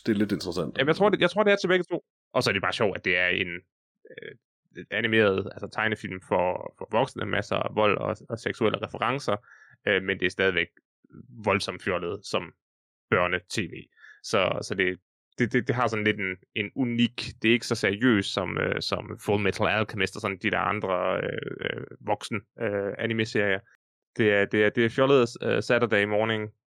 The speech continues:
Speaker 2: cartoon, sjov, men med folks ansigter, der bliver revet midt over, og, øh, seksuelle referencer.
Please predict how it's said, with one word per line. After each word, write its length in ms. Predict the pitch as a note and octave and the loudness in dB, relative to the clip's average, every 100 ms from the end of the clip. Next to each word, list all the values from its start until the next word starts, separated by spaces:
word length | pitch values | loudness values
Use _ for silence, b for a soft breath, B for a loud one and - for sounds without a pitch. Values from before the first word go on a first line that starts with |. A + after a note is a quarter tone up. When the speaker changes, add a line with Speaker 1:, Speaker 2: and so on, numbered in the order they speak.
| - | -6
Speaker 2:
cartoon, 640 | A2 G#2 - A2+ A2+ A#2 - _ - - | -4 -2 0 0 0 -6 -12 _ -6 2
sjov, 300 | A#2+ A2+ - _ _ - | 2 2 -6 _ _ -16
men 420 | B2 A2 G#2 G#2+ G#2+ A2 | -4 -2 0 -4 -8 -4
med 140 | G2+ - | -2 -2
folks 260 | - G2 - | -2 -2 -4
ansigter, 380 | - G2+ G2 G2 | -8 -6 -4 -4
der 80 | F2+ | -4
bliver 260 | G2+ G2+ G2+ | -2 -2 0
revet 220 | F#2+ F#2+ | -2 -2
midt 140 | F#2+ | -4
over, 280 | F#2+ F#2+ G2 | 0 0 0
og, 420 | G2 - F#2+ F#2+ _ - | -2 -4 -4 -4 _ -6
øh, 320 | F#2+ - - - | -4 -4 -4 -6
seksuelle 440 | - - - - - - - | -6 -6 -6 -6 -8 -10 -12
referencer. 360 | - - - | -10 -10 -12